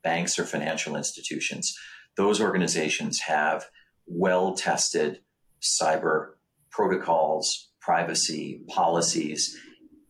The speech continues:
Small businesses, manufacturing, and others doing business cross-border may not have those things in place. I know we have one more topic, but I, I wonder, do you have an,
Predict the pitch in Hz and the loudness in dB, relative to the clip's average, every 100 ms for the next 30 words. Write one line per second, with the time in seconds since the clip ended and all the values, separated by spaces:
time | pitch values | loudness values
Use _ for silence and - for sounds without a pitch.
0 | - - - 104 95 98 98 101 - - | -6 -2 2 4 4 6 4 2 -4 -4
1 | - - - - - - - - 78 80 | 0 0 0 -2 -2 -2 -4 -8 -4 -4
2 | 82 85 92 92 - 82 71 71 - - | -2 -2 0 0 0 -2 -2 -8 -18 -20
3 | _ - 82 - 95 92 80 76 - - | _ -4 -2 2 2 2 0 0 -2 -4
4 | - - 95 90 92 87 85 - 92 85 | -12 0 2 4 2 2 0 -2 2 2
5 | - 92 85 73 - 92 95 95 87 85 | 2 0 2 0 -2 0 4 4 4 2
6 | - 92 - 87 - - 85 - - - | 2 0 0 0 0 -2 -4 -4 -8 -2
7 | 95 78 - - - - - _ - 120 | 0 2 0 -4 -10 -20 -20 _ -2 2
8 | 156 151 117 117 117 110 - - - - | 4 4 2 4 4 2 2 0 0 -4
9 | - - 82 - - 92 92 98 113 123 | -2 0 0 -4 -4 0 2 2 2 4
10 | 95 82 - _ _ _ _ _ _ _ | 2 0 -6 _ _ _ _ _ _ _
11 | _ - 101 110 139 131 113 98 - _ | _ -2 2 6 6 4 2 0 -8 _
12 | - 101 98 - | -4 0 0 -2